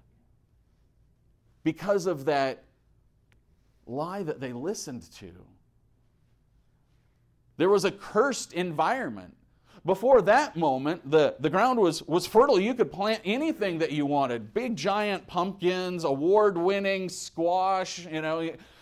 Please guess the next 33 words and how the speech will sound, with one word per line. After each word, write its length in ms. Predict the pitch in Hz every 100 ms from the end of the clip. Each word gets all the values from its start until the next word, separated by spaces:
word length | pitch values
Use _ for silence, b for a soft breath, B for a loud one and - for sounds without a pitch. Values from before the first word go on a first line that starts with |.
| -
Adam 220 | 180 185
took 180 | - 185
it 80 | 160
to 80 |
the 100 | 165
fair, 400 | 147 - 202 208
blue 240 | 180 190 208
ribbons 460 | 185 190 143 135
every 260 | 165 165 170
time. 400 | 185 139 95 - b b b
But 400 | 127 185 180 - - _ _ _
now, 760 | 170 180 247 254 175 165 170 151
cursed 380 | - 208 214 196
environment. 580 | 175 175 254 143 107 87
He's 240 | - 170 -
trying 240 | 226 214
to 60 | 165
grow 220 | 160 160
weeds 460 | 147 185 208 135 -
for 140 | 123
dinner. 420 | 110 101 85 - _ _ _ _ _ _ _ _ _ _ _ _ _ _ _ _ _ _ _ _ -
They 140 | 139
also 480 | 170 175 160 135 120
started 400 | - 156 143 123
to 60 | 120
recognize 680 | 135 135 120 113 110 107
shame. 640 | - - 156 143 98 92 95 107 - _ _ _ _ _ _ _ _ _ _ _ _ _ -
There 100 | -
was 160 | 175
no 140 | 131 117
shame 400 | - 139 151 123
before 380 | 101 - 101 98
that. 360 | 101 101 104